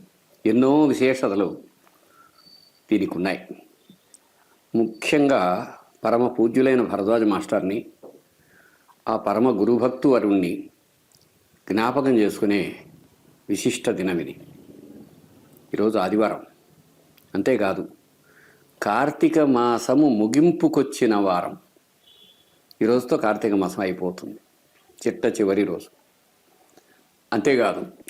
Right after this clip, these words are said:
ఇవాళ ఒకటి ఆదివారం, రెండు అమావాస్య. ఈ అమావాస్య, ఆదివారం అనేది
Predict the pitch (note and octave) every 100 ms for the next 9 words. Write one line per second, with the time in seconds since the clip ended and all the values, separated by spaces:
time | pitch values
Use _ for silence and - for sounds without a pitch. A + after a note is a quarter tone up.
0 | - C#3 G#2 A#2 A#2 F#2+ G2 - - _
1 | _ _ _ _ _ _ _ _ _ _
2 | - A2+ D3 D3+ A2 B2 C#3 C#3 G#2+ G2
3 | F#2 F2+ - _ _ - G#2+ A2+ A2+ F#2+
4 | A2 G2 - - - - _ _ _ _
5 | _ _ _ _ _ _ _ _ _ _
6 | _ _ B2+ D3 G#2+ A#2 D#3 E3 D#3+ D3+
7 | - D#3 D3+ D3 A#2 B2 C#3 C3+ A#2+ G#2+
8 | G#2+ A#2 A#2+ F#2 G2 -